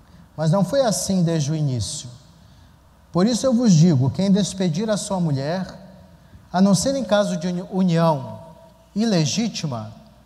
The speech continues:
e se casar com outra, comete adultério." Os discípulos disseram a Jesus: "Se a situação do homem com a mulher é assim,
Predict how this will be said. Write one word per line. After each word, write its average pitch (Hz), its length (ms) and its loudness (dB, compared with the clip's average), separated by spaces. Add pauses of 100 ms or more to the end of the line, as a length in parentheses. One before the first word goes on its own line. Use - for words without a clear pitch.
(120)
e - 60 -10
se - 120 -6
casar 170 440 2
com 165 120 0
outra, 220 340 0
comete 220 720 2
adultério." 147 760 -2 (1200)
Os 123 60 -10
discípulos 175 540 -4
disseram 165 420 -2
a 151 40 0
Jesus: 120 760 -8 (640)
"Se - 120 -6
a 170 60 2
situação 196 600 0
do 190 100 0
homem 196 300 2
com 190 100 0
a 185 40 2
mulher 175 340 2
é 170 80 4
assim, 185 480 -2